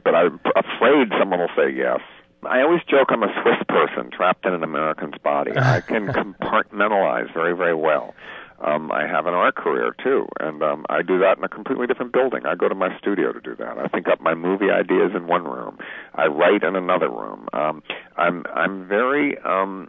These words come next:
Speaker 1: as long as I'm by myself, I can work. In my office, um, you know, I have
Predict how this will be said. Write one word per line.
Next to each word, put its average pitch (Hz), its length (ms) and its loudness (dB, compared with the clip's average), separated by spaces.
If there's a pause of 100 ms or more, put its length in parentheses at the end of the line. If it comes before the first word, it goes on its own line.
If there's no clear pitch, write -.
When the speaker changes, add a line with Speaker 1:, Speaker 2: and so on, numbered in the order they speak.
Speaker 1:
as 87 120 -2
long 101 340 4
as 131 100 2
I'm 113 140 0
by 101 140 2
myself, 98 600 2 (840)
I 82 140 2
can 87 180 -2
work. - 320 2
In 78 80 -4
my 90 200 2
office, 69 580 2 (300)
um, 69 460 -6 (640)
you - 80 -8
know, 76 80 0
I 73 60 0
have 78 100 -4